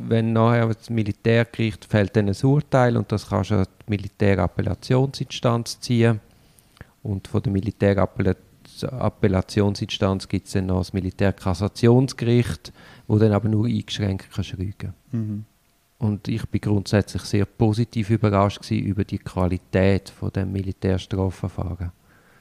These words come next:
Speaker 2: Mhm, eben, ich habe null Erfahrung, aber, ähm,
Speaker 1: Nein, aber es ist ja,
Speaker 2: Nein.
Speaker 1: ist, ist noch lustig, dass man dafür das Militär-, Militärstrafrecht wie nochmal ein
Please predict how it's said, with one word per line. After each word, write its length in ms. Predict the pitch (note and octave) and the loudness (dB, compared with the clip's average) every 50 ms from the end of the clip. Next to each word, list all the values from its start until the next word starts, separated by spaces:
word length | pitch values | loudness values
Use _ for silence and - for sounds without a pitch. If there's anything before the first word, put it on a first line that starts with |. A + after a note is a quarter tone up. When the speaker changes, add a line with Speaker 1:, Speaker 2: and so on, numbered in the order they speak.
| _ _ _ _ _ _ _ _ _ _ _ - | _ _ _ _ _ _ _ _ _ _ _ -8
Speaker 2:
Mhm, 160 | - B2 A#2 A2 - | -4 -4 -4 -2 2
eben, 200 | A#2 A#2 A2+ A2 | 2 4 4 4
ich 80 | G#2+ | 2
habe 200 | - G#2 G2+ G2+ G2 | 0 0 -2 -2 -2
null 240 | G2+ G2+ G#2+ A2+ A2+ | 0 2 2 2 2
Erfahrung, 420 | A2+ - G#2 G2 A2+ C#3 D#3 D3 | 2 2 2 2 2 0 0 -2
aber, 340 | A#2+ A2 - A2+ A2 G#2 G2+ | -2 0 0 2 2 2 0
ähm, 180 | G2+ G#2 G#2 - _ _ _ _ _ _ _ _ _ _ _ _ _ _ - F3+ F3 - - | 0 -4 -8 -12 _ _ _ _ _ _ _ _ _ _ _ _ _ _ -16 -16 -14 -12 -4
Speaker 1:
Nein, 280 | G#2 G#2+ A#2+ C3+ D3 C3 | 0 2 4 4 4 6
aber 120 | A#2 A#2+ | 6 6
es 80 | A#2+ A#2+ | 4 4
ist 100 | B2 G#2+ | 4 6
ja, 220 | A#2+ A#2 A#2 A#2+ | 6 6 6 6
Speaker 2:
Nein. 100 | A#2+ A#2+ | 4 4
Speaker 1:
ist, 80 | G#2+ A2+ | 4 4
ist 220 | B2 A2+ G2 A2+ | 4 4 4 4
noch 120 | A2 G#2+ | 4 6
lustig, 460 | A2 A2+ B2 C3 - - - B2+ - - | 6 6 6 6 4 2 -2 -2 0 0
dass 160 | A2+ G#2 - | -2 -2 -2
man 80 | A2 | 0
dafür 240 | - A2 G2 - A#2+ | 0 0 0 0 -2
das 220 | G#2 - G#2 - A#2 | -2 -2 -2 0 -2
Militär-, 680 | A2 G2 G#2+ G2+ - - G#2 G2 G#2+ A2+ A2+ - - | -2 -2 -2 -4 0 2 4 4 4 4 0 0 -2
Militärstrafrecht 1300 | A#2+ A2+ A2+ G#2 F#2+ - A2 G#2+ G#2+ G#2+ - - - G2+ G#2 A2 G#2+ - - G#2+ G#2+ G2+ F#2+ - - - - | -2 -2 0 0 0 0 0 0 0 0 -2 -4 0 2 2 2 2 0 0 0 0 0 0 -2 -6 -6 -4
wie 140 | G#2 A2+ A#2+ | -2 -2 0
nochmal 380 | B2+ A#2 G#2+ G#2 G2+ G2 F#2+ | 0 0 0 0 0 0 0
ein 100 | F#2+ F#2+ | -2 -2